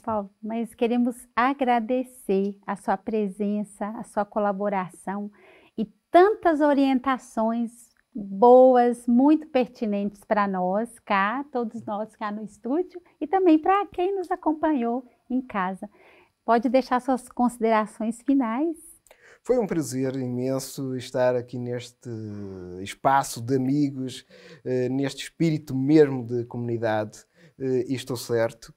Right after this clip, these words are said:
Speaker 2: que, para mim, é mais um passo na, na comunhão com a Canção Nova, eh, e fico ao dispor da comunidade, assim como de cada um que nos está a ouvir e a ver.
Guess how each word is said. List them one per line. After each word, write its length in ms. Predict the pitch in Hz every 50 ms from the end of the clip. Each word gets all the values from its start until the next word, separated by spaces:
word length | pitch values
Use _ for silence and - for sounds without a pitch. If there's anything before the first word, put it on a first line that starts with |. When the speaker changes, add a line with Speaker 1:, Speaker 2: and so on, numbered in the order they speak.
| -
Speaker 2:
que, 80 | - 139 135 135 135 139 143 139 127 117 104 98 90 85 78 78 76 - - - _ _
para 200 | _ 147 143 131
mim, 280 | 120 113 117 120 131 147 160 - _ _ _ _ _ _
é 500 | 117 117 117 123 127 131 135 139 95 - - - - 55 - 60 -
mais 300 | 82 107 127 135 127 113
um 120 | 123 117 107
passo 680 | - 110 107 120 139 - - - - 175 165 165 160 143
na, 1080 | 127 117 110 107 101 95 87 78 69 62 64 67 69 67 69 - - - - - - -
na 140 | 98 104 101
comunhão 480 | - 120 113 107 110 117 113 110 107
com 240 | 104 - 110 98 92
a 140 | 90 90 85
Canção 320 | - - 104 - - 101 95
Nova, 500 | 90 90 98 104 113 127 143 151 165 - _ _ - - _ _ _
eh, 420 | 160 151 135 120 110 101 - - - _ _ _
e 220 | 82 90 85 71 - _ _ _ _ _ _ - -
fico 280 | - - 127 117 - 117
ao 80 | 110
dispor 560 | 104 - - - _ 110 107 104 101 98 82 - _ _
da 360 | _ - 117 120 123 131 123 - - - _ _ _ _
comunidade, 840 | 127 110 92 92 113 107 98 98 92 87 104 101 110 117 117 - 180
assim 220 | 202 - - 131
como 220 | 104 - 110 104 95
de 200 | 98 98 98 98
cada 520 | - 123 113 110 110 104 107 107 104 101
um 180 | 101 107 107 104
que 140 | - - 107
nos 140 | 98 92 87
está 360 | - - - 92 90 87 - -
a 220 | - 95 87 90 - -
ouvir 320 | 98 95 95 92 90 85 87
e 80 | 85
a 40 | 78
ver. 220 | - - - -